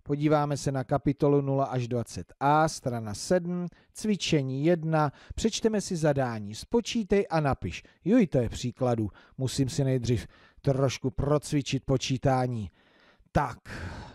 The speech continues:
čtyři krabičky, šest, dvanáct, třináct, osmnáct. Budeme uklízet kostičky. Já vždycky řeknu příklad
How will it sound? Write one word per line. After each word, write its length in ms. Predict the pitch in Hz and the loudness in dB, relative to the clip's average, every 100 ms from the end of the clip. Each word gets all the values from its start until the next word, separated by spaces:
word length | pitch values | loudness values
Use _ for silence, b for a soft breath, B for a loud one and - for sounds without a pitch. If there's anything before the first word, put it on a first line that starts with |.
| B B | B B
čtyři 400 | - - 180 143 | -14 -2 2 2
krabičky, 600 | 139 175 180 180 - 170 | 2 2 2 0 -2 -4
šest, 380 | 151 185 175 156 | 0 2 2 2
dvanáct, 560 | 147 156 156 151 147 - | 0 2 2 -2 -4 -8
třináct, 560 | - 139 113 95 - - _ | -4 -2 -2 -6 -10 -18 _
osmnáct. 800 | 190 202 - 208 196 190 185 175 B B B | 0 0 -2 -2 2 2 2 0 B B B
Budeme 320 | 160 160 147 | 0 2 -2
uklízet 520 | - - 135 131 131 | -6 -4 -2 0 0
kostičky. 600 | - 135 - 135 123 - | 0 -2 -2 -6 -6 0
Já 220 | 131 131 131 - | 2 4 2 0
vždycky 340 | 131 - 135 | -6 -2 0
řeknu 320 | 120 - 82 - | 0 -2 -10 -10
příklad 580 | - 180 - 226 262 - | -2 0 4 4 2 -2